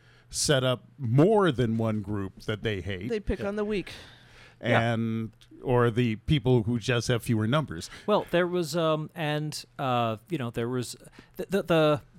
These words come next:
Speaker 3: oh, we have to end in a minute. But, uh, so,
Speaker 2: <laughs> Oh
Speaker 3: like,
Speaker 2: my goodness.
Speaker 3: like the, the, there was a shooting in Kansas, uh, a couple
Speaker 1: Yes.
Speaker 3: of days ago. Uh, uh, some,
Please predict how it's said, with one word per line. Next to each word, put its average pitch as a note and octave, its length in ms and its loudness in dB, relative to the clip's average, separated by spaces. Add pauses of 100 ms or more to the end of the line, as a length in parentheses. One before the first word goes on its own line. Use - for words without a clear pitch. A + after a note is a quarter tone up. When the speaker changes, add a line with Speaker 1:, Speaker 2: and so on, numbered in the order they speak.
(220)
Speaker 3:
oh, D3+ 80 -4
we A#2+ 140 -4
have E3 140 -4
to A2+ 80 -6
end A#2 180 -2
in F#2 60 -10
a F2+ 40 -10
minute. F2 320 -14
But, - 160 -2
uh, C#3+ 60 -4
so, A#3 220 4
Speaker 2:
<laughs> - 40 -20
Oh A3 80 -10 (100)
Speaker 3:
like, D#3+ 200 4
Speaker 2:
my A3 100 -8
goodness. G#3 540 -12
Speaker 3:
like D#3 240 0
the, C#3+ 400 4
the, C#3 260 4 (180)
there D#3+ 120 0
was D#3 200 -2
a C#3+ 140 0
shooting A#2+ 540 -4
in A2 280 -8
Kansas, B2 480 -10
uh, F#2+ 40 -10
a F2 80 -10
couple F2+ 160 -6
Speaker 1:
Yes. G2 140 -4
Speaker 3:
of F#2 60 -10
days F2 160 -10
ago. E2 300 -14 (280)
Uh, A#2+ 60 -10
uh, G2+ 920 -8
some, B2+ 520 -6